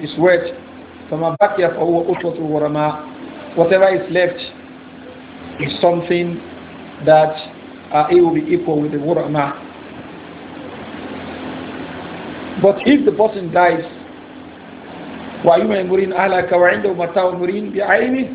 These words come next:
ابْتَدَى مِنْهُ شَيْئًا أَوْ لَمْ يَقْتَدِ فَهُوَ أُسْوَةُ الْغُرَمَاءِ. If it has to do with death, it has to do with death, the person dies, so it will be أُسْوَةُ الْغُرَمَاءِ. But if the person is a muflis, is a bankrupt,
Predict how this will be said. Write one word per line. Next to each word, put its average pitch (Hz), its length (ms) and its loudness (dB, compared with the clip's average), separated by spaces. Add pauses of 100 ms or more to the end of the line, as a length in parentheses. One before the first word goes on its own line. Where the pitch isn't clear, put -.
(280)
ابْتَدَى 202 460 0
مِنْهُ 202 340 -2
شَيْئًا 247 320 4
أَوْ 262 140 6
لَمْ 202 200 2
يَقْتَدِ 196 460 -2
فَهُوَ 170 300 0
أُسْوَةُ 180 320 0
الْغُرَمَاءِ. 143 520 -4 (1500)
If 220 140 4
it 185 140 0
has 190 240 4
to 175 60 2 (360)
do 180 140 -2
with 160 180 -2
death, 175 240 2
it - 480 -16
has 180 220 2
to 175 80 -4
do 175 100 0
with 165 160 0
death, 208 240 0 (160)
the 175 80 -2
person 185 340 -2
dies, 180 300 4 (1300)
so 165 100 4
it 151 100 2
will 147 80 0
be 160 60 2
أُسْوَةُ 175 400 2
الْغُرَمَاءِ. 143 800 -6
But 202 160 4
if - 100 6
the - 160 2
person 247 280 2
is 160 60 -4
a 196 60 6
muflis, 190 560 0 (160)
is - 80 -6
a 151 80 -4
bankrupt, - 520 -2